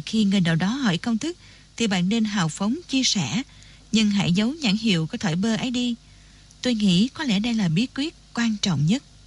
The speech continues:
Trời tối và hơi oi nồng khi tôi tới quận mười hai. Chàng người mẫu đón tôi với thái độ còn hơn cả mong mẹ về chợ. Thắng không có ở đó. Quang Hải vừa hớn hở lục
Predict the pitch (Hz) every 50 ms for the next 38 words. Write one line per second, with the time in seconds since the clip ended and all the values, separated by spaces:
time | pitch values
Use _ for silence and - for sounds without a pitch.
0 | - - - - - - - - - - - - - - - - - - - -
1 | - - - - - - - - - - - 196 175 151 - - 202 208 220 247
2 | 285 330 - - 160 170 165 - 202 202 202 196 190 - 220 233 226 214 202 202
3 | 175 156 151 147 185 - - - - - 208 - 202 190 175 - 202 247 254 -
4 | - 202 160 151 147 165 185 165 156 165 185 180 180 175 170 - - - - -
5 | - - - - - - - - - - - - - 208 180 180 196 185 160 175
6 | 160 147 175 185 202 214 226 277 - - - 226 220 202 254 269 - 302 285 233
7 | 185 139 147 - - 175 160 160 208 233 233 214 - 175 147 139 175 214 - -
8 | - 196 220 240 233 233 226 220 202 156 135 147 165 165 185 185 170 151 - 180
9 | 160 135 131 131 165 - - - - - - - - - - - - - - -
10 | - - - - - 190 208 262 - - - 202 170 - - - 175 165 165 185
11 | 190 202 233 269 - - - - - - - - - - - - 254 233 196 196
12 | 156 147 180 - - 190 170 160 208 247 285 339 311 233 180 151 160 202 220 -
13 | - - 190 190